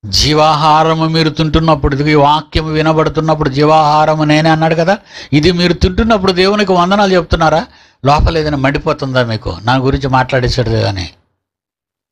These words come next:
కనుక నాయన, ప్రకృతికి, ప్రకృతికి ప్రకటింపబడుతుంది,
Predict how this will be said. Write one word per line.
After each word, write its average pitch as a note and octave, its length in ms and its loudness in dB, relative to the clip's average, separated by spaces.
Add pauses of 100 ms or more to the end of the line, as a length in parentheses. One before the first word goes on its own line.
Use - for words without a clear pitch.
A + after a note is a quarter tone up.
(100)
కనుక A#2+ 240 2
నాయన, D3 280 0
ప్రకృతికి, E3+ 1200 -2 (120)
ప్రకృతికి C3+ 760 -2
ప్రకటింపబడుతుంది, E3 1160 -2